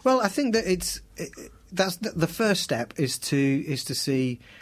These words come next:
how the word is operating within a given context, with, with actual political stakes. You know, with, with, i-, i-, you know, if, if you wanna put it this way,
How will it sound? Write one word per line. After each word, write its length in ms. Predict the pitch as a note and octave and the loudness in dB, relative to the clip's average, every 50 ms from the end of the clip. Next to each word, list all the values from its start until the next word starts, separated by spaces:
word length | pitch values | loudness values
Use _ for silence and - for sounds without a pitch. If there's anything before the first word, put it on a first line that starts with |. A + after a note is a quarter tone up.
| - - - - | -20 -20 -20 -10
how 400 | - - - E3 E3+ F3 E3+ E3 | -6 0 0 2 4 4 2 2
the 160 | D#3 D3+ D#3 | 2 0 0
word 580 | C#3+ C#3 C#3 C#3 C3+ C3+ C3 C3 C3 B2+ B2 - | 0 2 2 2 4 4 4 4 2 2 0 -2
is 340 | - D3+ C3 B2 A#2 - - - | 0 0 0 0 0 -2 -4 -2
operating 680 | - D3 D3 - D3+ C3 B2+ A#2+ A#2 A#2 - B2 A#2+ A#2+ | -2 -2 -2 0 0 0 2 0 -2 -2 -2 -2 0 0
within 360 | A#2 A#2 G#2+ B2+ B2 B2 A#2+ | 0 0 0 0 0 0 0
a 100 | B2+ B2+ | -2 -4
given 640 | - - C3+ C3 B2 A#2+ B2 A#2 A#2 A#2 A2+ A#2+ B2 - | -4 -2 0 0 0 0 0 0 0 -2 -4 -6 -10 -10
context, 640 | - - F3 C3+ - - - E2+ D2+ - - - - - _ - - - - - - - - _ | -4 -2 -2 -2 -2 -4 -8 -8 -10 -10 -12 -14 -14 -16 _ -20 -20 -20 -20 -18 -20 -20 -6 _
with, 300 | C3+ C3+ B2 A2+ G#2 - - | 2 4 4 4 0 -6 0
with 200 | - B2+ B2+ B2+ - | 0 0 0 2 0
actual 760 | D#3 D#3 D3+ - - - D#3 C3+ C3 B2+ B2 B2 B2 A#2 G2 - - _ - - - - _ _ _ | -2 -2 -2 -2 -2 0 2 2 4 2 2 2 0 -2 -4 -8 -18 _ -20 -20 -20 -20 _ _ _
political 400 | - - D3 C3+ - - - C3 | 0 2 2 2 0 -2 -4 -4
stakes. 640 | A#2+ - - - F#3 D3+ A2+ - - - - - - - _ _ _ _ | -4 -4 -4 -2 -4 -4 -4 -6 -8 -8 -8 -8 -10 -12 _ _ _ _
You 80 | - C3+ | 0 0
know, 180 | A#2+ A2 A2+ C#3+ | 0 0 -2 -2
with, 380 | E3+ C3+ D3 C#3+ C3 - - - | 0 0 0 0 0 -6 -10 -4
with, 300 | C3+ C#3 C#3+ C3 - - F3 | -2 -2 -2 -2 -4 -6 -6
i-, 220 | F3+ D#3 - F#3 | -6 -4 -2 -4
i-, 100 | E3 D#3+ - | -4 -2 0
you 120 | F#3 D#3+ | 0 2
know, 80 | C3+ B2 | 2 2
if, 180 | - D3 - | 0 -4 -6
if 200 | - E3+ D#3 - | -6 -8 -6 -2
you 60 | F3 | -2
wanna 120 | D#3+ C#3+ C3+ | -2 -2 0
put 160 | - E3+ D3+ | 0 -2 0
it 40 | C#3 | 0
this 200 | B2+ A2 - - | -4 -6 -4 -6
way, 200 | G#2+ G2 A2 | -6 -6 -6